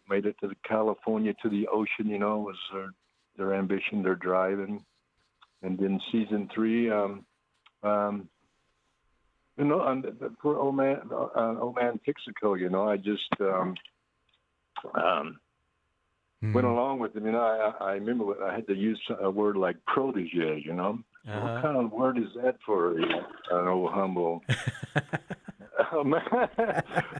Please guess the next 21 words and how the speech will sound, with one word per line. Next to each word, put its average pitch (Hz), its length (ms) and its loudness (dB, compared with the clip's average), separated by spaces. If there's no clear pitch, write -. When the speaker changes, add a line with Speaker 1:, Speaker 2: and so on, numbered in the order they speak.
Speaker 1:
Anyway, 127 560 2
but 110 120 0
anyway, 113 380 4
Speaker 2:
Those 127 240 8
Speaker 1:
Sterling - 40 -14
said, - 0 -
Speaker 2:
fifty 117 220 4
Speaker 1:
"Oh, 117 40 6
Speaker 2:
cent - 40 2
Speaker 1:
no," 135 160 6
but 127 120 4
early 135 260 6
Speaker 2:
words. 120 120 2
Speaker 1:
on, 139 240 4
he 123 120 0
told 143 200 2
me, 127 160 -10
he 110 120 -8
said, 117 160 -2
um, 107 200 -12
he, 117 120 -8